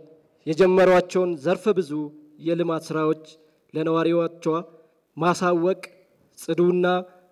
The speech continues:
ውብ ከተማ ለማድረግ አዲስ ሚዲያ እንደ ልማታዊ ሚዲያና እንደ ከተማ ሚዲያ ኃላፊነቱን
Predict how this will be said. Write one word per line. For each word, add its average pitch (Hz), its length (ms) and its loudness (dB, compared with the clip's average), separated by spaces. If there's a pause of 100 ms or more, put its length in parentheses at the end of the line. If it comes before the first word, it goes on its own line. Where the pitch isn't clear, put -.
(100)
ውብ 175 180 2
ከተማ 165 400 -2
ለማድረግ 151 540 -2 (500)
አዲስ 156 360 -8
ሚዲያ 156 300 -2 (480)
እንደ 170 280 -2
ልማታዊ 160 560 0
ሚዲያና 156 460 -2 (500)
እንደ 170 220 -2
ከተማ 156 300 -4 (100)
ሚዲያ 151 300 0 (800)
ኃላፊነቱን 156 680 -4